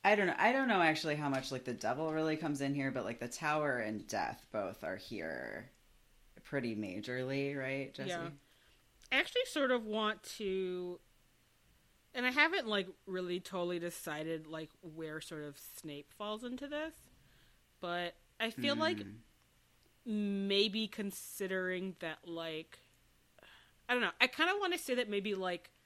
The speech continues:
Speaker 2: Snape is sort of the hermit in this, or,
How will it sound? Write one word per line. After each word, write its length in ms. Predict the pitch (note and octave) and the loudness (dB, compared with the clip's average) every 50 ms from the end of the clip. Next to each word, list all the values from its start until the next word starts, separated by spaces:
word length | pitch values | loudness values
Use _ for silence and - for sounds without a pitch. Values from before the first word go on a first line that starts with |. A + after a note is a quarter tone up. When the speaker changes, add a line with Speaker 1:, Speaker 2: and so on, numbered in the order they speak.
| _ _ _ _ _ _ _ _ _ _ _ _ - | _ _ _ _ _ _ _ _ _ _ _ _ -20
Speaker 2:
Snape 500 | - - - - - G#3+ G3+ G3+ G3 G3 | -16 -14 -12 -10 -6 0 2 2 2 2
is 140 | G#3 F#3+ - | 0 -4 -4
sort 240 | - G3 F#3 F#3 F3+ | -4 -4 -4 -2 -2
of 180 | F3+ F3 E3+ D#3+ E3+ - _ - | -4 -4 -6 -8 -14 -20 _ -20
the 260 | F#3 D#3 D#3 F#3 F3 | -18 -10 -6 -6 -6
hermit 460 | F3 - F3 D#3 E3 F#3+ G#3 A#3 - - _ _ _ _ _ _ - | -6 -6 -8 -8 -6 -6 -6 -6 -8 -10 _ _ _ _ _ _ -10
in 200 | C#4 C4 C4+ C#4 | -10 -8 -6 -4
this, 460 | D4 D#4 E4+ E4 - - - - - _ _ _ - | -4 -4 -4 -6 -10 -16 -20 -20 -20 _ _ _ -8
or, 440 | G#3 G3 F#3+ F#3 F3+ F3+ F3+ F3 | -6 -6 -4 -4 -4 -6 -8 -10